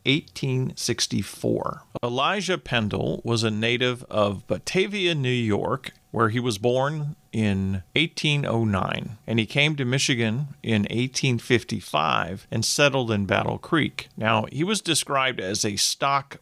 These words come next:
buyer, which in those days referred to one who purchased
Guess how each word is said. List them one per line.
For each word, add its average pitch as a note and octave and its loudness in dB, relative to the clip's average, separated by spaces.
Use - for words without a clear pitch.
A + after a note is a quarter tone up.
buyer, - 0
which F2+ -4
in G2+ -4
those D3 0
days G#2 0
referred G#2+ 0
to G#2 0
one G#2+ 2
who G#2 0
purchased - -2